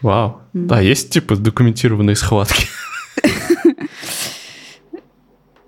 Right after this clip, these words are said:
Speaker 2: Да, может быть, я еще, может быть, не долистала. Ага, заключение, так.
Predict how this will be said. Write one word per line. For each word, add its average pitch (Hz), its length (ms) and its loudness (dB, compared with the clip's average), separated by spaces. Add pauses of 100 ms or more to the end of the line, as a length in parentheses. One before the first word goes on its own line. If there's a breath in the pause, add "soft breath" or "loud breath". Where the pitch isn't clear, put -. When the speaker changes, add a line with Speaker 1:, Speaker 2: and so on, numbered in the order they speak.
(100)
Speaker 2:
Да, 202 220 0
может 220 360 4
быть, 220 200 2
я 208 100 2
еще, 196 180 0
может 190 200 0
быть, 190 120 -2
не 190 140 2
долистала. 175 760 -2 (1300 loud breath)
Ага, 220 280 2
заключение, 196 680 0
так. 170 320 -4